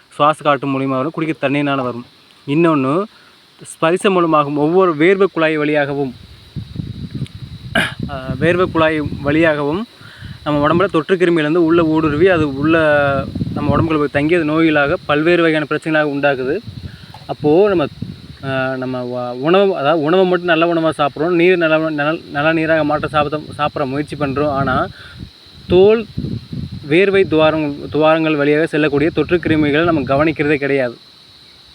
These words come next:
யாருமே பெருசா இதை பத்தி கவனிக்கிறது கிடையாது. ஆ, வ-, சோப் போட்டு குளிச்சுட்டா, அதாவது ஷாம்பு போட்டு குளிச்சுட்டா, அது, ஆ, அப்படி,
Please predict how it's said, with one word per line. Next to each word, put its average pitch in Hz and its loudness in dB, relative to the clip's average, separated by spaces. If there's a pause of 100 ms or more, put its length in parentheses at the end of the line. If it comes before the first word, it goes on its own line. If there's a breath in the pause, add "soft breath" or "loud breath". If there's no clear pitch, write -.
யாருமே 151 2
பெருசா 165 0
இதை 147 2
பத்தி 151 2
கவனிக்கிறது 147 0
கிடையாது. 135 -2 (440 loud breath)
ஆ, 139 -4
வ-, 131 -2 (100)
சோப் 170 2
போட்டு 151 0
குளிச்சுட்டா, 143 0 (320)
அதாவது 139 -2
ஷாம்பு 156 0
போட்டு 147 0
குளிச்சுட்டா, 143 0
அது, 139 -4
ஆ, 127 -2 (340)
அப்படி, 143 -4